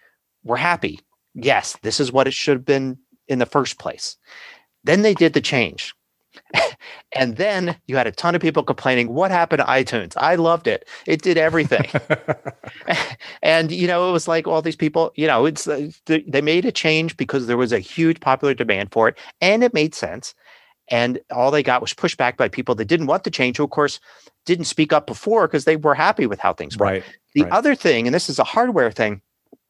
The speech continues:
Speaker 1: is that for years, Apple had something on all their MacBooks called MagSafe, not to be confused with how they're using MagSafe now, but they're basically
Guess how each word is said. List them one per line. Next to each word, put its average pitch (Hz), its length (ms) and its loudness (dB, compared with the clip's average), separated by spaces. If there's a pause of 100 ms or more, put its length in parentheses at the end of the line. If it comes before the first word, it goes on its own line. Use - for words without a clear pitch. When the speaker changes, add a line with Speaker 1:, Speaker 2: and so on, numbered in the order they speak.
(280)
Speaker 1:
is 143 80 2
that 147 180 0
for 139 100 0
years, 151 540 0
Apple 151 320 0
had 151 180 -2
something 135 280 -2
on 110 100 0
all 113 100 2
their 131 100 -2
MacBooks 101 500 -4
called 95 200 -10
MagSafe, 110 680 -6 (320)
not 104 140 -4
to - 80 -14
be 123 100 0
confused 117 440 -2
with 101 140 -2
how 117 140 0
they're 110 100 -2
using 98 240 -4
MagSafe 101 440 -4
now, 110 240 -2
but - 160 -4 (280)
they're 117 100 -2
basically 135 640 0